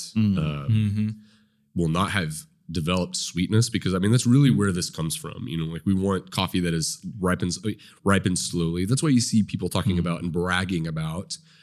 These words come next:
Speaker 2: whether it's somebody that's like the Double Shot Coffee Company or any other company you see. That it, like, sometimes you even see this on commercial grade things in the store where they're like, "It's,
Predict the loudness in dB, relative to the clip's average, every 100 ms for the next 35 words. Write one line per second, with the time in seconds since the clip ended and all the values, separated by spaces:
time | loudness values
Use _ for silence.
0 | -10 2 4 4 2 2 4 4 2 -2
1 | -4 -2 0 0 -2 -4 -6 -4 -6 -4
2 | -4 -2 -2 -4 -2 -2 0 2 2 2
3 | 0 -4 -4 -4 -2 0 0 -2 -4 -6
4 | -2 -2 0 2 2 2 0 -2 -2 -2
5 | -2 -2 -4 -2 -2 -2 -4 -4 -4 -4
6 | -2 -2 -2 -2 -2 0 2 0 -2 -4
7 | -6 -8 -8